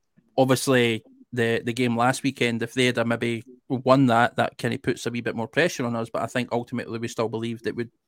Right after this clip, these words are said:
be enough about us to see the rest of the games out and win the league. But the fact that we got the draw, we didn't drop any points, and everything remained the same going into this game. Now, I think that the, the team know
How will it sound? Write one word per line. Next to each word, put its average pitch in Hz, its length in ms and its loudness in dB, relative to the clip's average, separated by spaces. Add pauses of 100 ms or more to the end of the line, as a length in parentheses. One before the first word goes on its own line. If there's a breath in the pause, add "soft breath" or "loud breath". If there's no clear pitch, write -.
(180)
be 123 80 -2
enough 117 200 -4
about 90 180 -4
us 110 100 -8
to 117 180 -6 (360 soft breath)
see 135 180 2
the 120 80 2
rest 120 220 -2
of 117 60 -4
the 107 60 -8
games 117 260 -4
out 104 80 -2
and 95 100 -8
win 113 120 -6
the 113 40 -8
league. 135 220 -6
But 120 160 4 (560 loud breath)
the 139 80 0
fact 180 240 6
that 139 100 2
we 139 80 2
got 139 160 2
the 120 60 -4
draw, 123 300 4
we 120 100 -2
didn't 127 240 0
drop 135 220 0
any 123 160 -2
points, - 640 -6
and 120 240 -4
everything 123 320 -2
remained 120 280 -4
the 117 80 -6
same 120 400 -4 (180)
going 139 160 0
into 135 140 -2
this 120 180 -2
game. 117 180 -4
Now, 117 120 -2
I 123 40 -4
think 139 260 -4
that - 140 -8
the, 117 200 -8
the 123 100 -10
team 143 260 -4
know 127 440 0